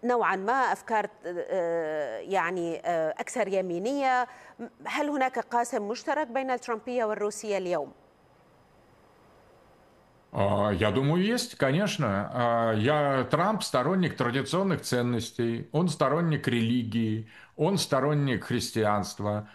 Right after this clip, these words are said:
Speaker 2: он сторонник патриотического, а, патриотической ориентации, он сторонник сильной власти, сильного государства, он сторонник, а,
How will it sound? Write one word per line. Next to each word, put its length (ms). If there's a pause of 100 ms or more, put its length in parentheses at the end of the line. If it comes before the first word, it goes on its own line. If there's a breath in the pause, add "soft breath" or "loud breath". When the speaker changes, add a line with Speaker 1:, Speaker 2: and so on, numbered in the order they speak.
(240 loud breath)
Speaker 2:
он 340
сторонник 1120
патриотического, 1300
а, 140
патриотической 840
ориентации, 760 (180 loud breath)
он 200
сторонник 580
сильной 440
власти, 540
сильного 520
государства, 760 (360 loud breath)
он 260
сторонник, 960 (320 soft breath)
а, 680